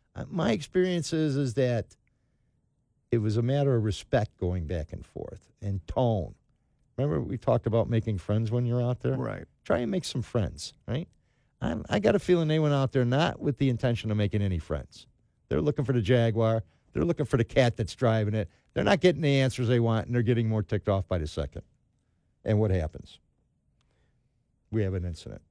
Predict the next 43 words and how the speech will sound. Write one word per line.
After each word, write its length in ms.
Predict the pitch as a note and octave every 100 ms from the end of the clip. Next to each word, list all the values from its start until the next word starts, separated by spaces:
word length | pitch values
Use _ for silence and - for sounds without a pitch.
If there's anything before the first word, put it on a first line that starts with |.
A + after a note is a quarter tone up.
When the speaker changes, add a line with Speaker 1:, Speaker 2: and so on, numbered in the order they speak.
| -
Speaker 2:
<sighs> 220 | - -
Speaker 1:
right? 220 | A2 C#3 - _ -
Speaker 2:
Yeah. 120 | F2 - - _ -
Speaker 1:
And 420 | G#2 G2+ F#2 F2+ - _ _ _ _ _ _ A2
now 180 | G2+ G2
we 120 | F#2
got 120 | E2+
a 40 |
lawsuit. 680 | F2 F#2 F#2 F2 - G2+ F#2+ -
Now 180 | G#3
this 180 | G3+ -
thing 140 | C#3 A2
has 100 | -
turned 320 | C3 A#2 G#2+
into 160 | G#2
World 240 | G2+ G#2+ F#2+
War 160 | F2+
Three. 320 | E2+ G#2+ D#2+ - _ _ _ _ _ -
Now 180 | A2+ G#2
all 140 | G#2 A2+
the 100 | F#2
police 380 | - F3+ G3 F#3+
agencies 500 | F3 D#3+ C#3+ D#3 C#3
are 60 |
being 280 | B2 D3 C3
sued. 420 | G#2+ D3 C3 B2
The 60 | G#2+
lawyers 460 | A2+ F3+ F3+ E3+ D3
are 60 |
getting 340 | B2+ C#3+ C3+ A#2+
paid. 500 | B2+ B2 A#2+ A#2+ - _ _ -
I-, 40 | -
it's 320 | - F#3+ -
just 240 | - F3+ F#3+
a 60 |
ni-, 160 | F#3 - -
it 280 | E3+ -
just 220 | - - -
turns 300 | - G3+ F3
into 180 | F3 D#3+
a 220 | D3 D3
whole 260 | C#3 F#3
thing. 440 | F3 A3 B3+ -